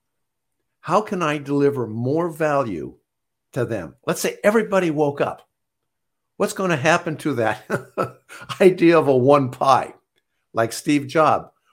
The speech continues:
we, we can bring in, there is an incredible amount of value we can bring.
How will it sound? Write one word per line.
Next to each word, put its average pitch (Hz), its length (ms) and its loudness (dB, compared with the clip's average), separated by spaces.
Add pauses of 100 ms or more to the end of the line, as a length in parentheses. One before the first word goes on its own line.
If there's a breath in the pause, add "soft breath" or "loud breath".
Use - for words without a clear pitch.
(120)
we, 139 200 0 (680)
we 175 260 -2
can 180 240 -6
bring 156 360 -4
in, 123 360 -6
there 180 320 -2 (180)
is 190 220 -2
an 185 100 -2
incredible 175 800 0
amount 123 300 0
of 123 140 -6
value 104 440 -4
we 104 180 -6
can 123 160 -8
bring. 143 340 -4